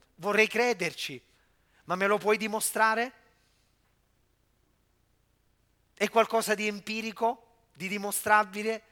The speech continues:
di tangibile, di visibile? Ora ricorda anche il trascorso di Mosè. Mosè tanti anni prima aveva fallito.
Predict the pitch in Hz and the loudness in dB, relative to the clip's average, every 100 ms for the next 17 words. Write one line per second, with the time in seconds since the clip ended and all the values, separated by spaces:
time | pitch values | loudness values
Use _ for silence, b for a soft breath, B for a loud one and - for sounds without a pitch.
0 | b _ 175 202 202 175 214 180 202 214 | b _ -2 2 2 -2 -8 -8 -6 -6
1 | 214 _ _ _ 160 185 190 226 208 208 | -6 _ _ _ -12 -6 -4 -4 -6 -4
2 | 214 220 _ _ _ _ _ _ _ _ | -4 -6 _ _ _ _ _ _ _ _
3 | _ _ _ _ B B 175 185 165 160 | _ _ _ _ B B 0 0 0 -2
4 | 208 165 180 185 - 156 139 - _ _ | 0 4 4 2 -2 -4 -4 -16 _ _
5 | 147 - 156 - 170 - 143 143 139 - | -14 -10 -8 -6 -8 -8 -12 -12 -12 -12
6 | 113 101 _ _ _ _ _ _ _ _ | -14 -18 _ _ _ _ _ _ _ _
7 | _ _ - 156 156 190 170 - - 156 | _ _ -14 -8 -2 2 2 -2 -6 -6
8 | 165 170 165 160 190 156 139 135 - 143 | -4 -4 -4 -8 -6 -6 -6 -8 -8 -12
9 | 139 110 - | -14 -18 -20